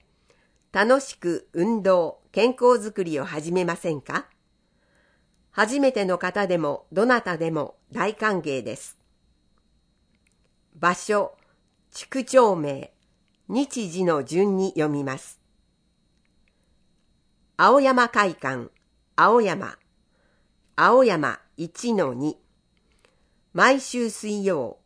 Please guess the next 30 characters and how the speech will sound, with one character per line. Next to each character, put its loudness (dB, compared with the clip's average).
十 -4
時 -14
か -10
ら。 -12
東 0
小 2
山 2
会 0
館、 -10
梅 4
月 -12
町、 -6
小 4
山 2
七 4
の -2
千 2
四 4
の -2
一。 -8
毎 4
月 -10
最 0
終 -4
火 -4
曜、 -4
十 -2
時 -8
か -4
ら。 -4